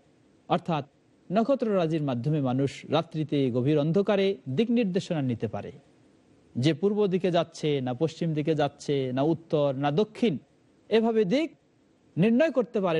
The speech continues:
নক্ষত্ররাজির মাধ্যমে, যে এই নক্ষত্র যেদিকে উদিত হয় সেটা হলো পূর্ব, এটা যেদিকে উদিত হয় সেটা হলো পশ্চিম। এ ধরনের যদি জ্ঞান হয়ে থাকে তাহলে এই নক্ষত্ররাজির জ্ঞান এটি নিষিদ্ধ নয়, বরং এটি জায়েজ রয়েছে।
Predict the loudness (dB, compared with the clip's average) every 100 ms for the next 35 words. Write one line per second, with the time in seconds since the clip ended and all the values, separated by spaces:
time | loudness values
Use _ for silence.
0 | -2 -2 -4 -2 0 2 0 -2 -8 0
1 | 0 2 0 -2 -4 -12 -20 _ -4 0
2 | 2 2 2 -4 -4 -4 0 0 0 0
3 | 0 0 0 0 0 0 0 -2 -2 -4
4 | 0 0 2 2 2 0 0 -2 -4 0
5 | 0 0 -2 -2 -2 0 -2 0 0 0
6 | -2 -4 0 0 0 0 0 0 0 -4
7 | _ _ _ _ _ 0 2 2 0 0
8 | 0 0 2 0 0 0 -2 -2 -2 -2
9 | -2 -6 _ _ -2 0 2 0 -2 -2
10 | -2 -2 -4 0 0 0 -2 0 0 0
11 | -4 -6 -4 -2 -2 -2 0 0 2 2
12 | 0 -6 -14 -4 0 2 2 2 4 2
13 | 2 0 -2 -10